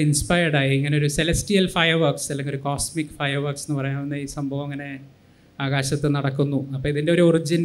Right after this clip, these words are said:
ഇവല്യൂഷനൊക്കെ എങ്ങനെയാണെന്നുള്ളത് അന്ന് എന്നെക്കുറിച്ച്, ഞാൻ അതിനെക്കുറിച്ച് ചിന്തിച്ചു. പക്ഷേ പിന്നീട്, ഏഹ്,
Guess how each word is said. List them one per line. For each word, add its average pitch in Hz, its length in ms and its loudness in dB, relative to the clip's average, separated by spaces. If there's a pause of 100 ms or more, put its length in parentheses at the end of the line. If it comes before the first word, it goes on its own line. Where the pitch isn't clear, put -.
ഇവല്യൂഷനൊക്കെ 156 640 -2
എങ്ങനെയാണെന്നുള്ളത് 147 760 0
അന്ന് 151 160 0 (120)
എന്നെക്കുറിച്ച്, 151 420 -6 (100)
ഞാൻ 160 180 -2
അതിനെക്കുറിച്ച് 175 540 0
ചിന്തിച്ചു. 180 400 4 (1120)
പക്ഷേ 151 200 0 (120)
പിന്നീട്, 220 360 6 (600)
ഏഹ്, 156 180 -10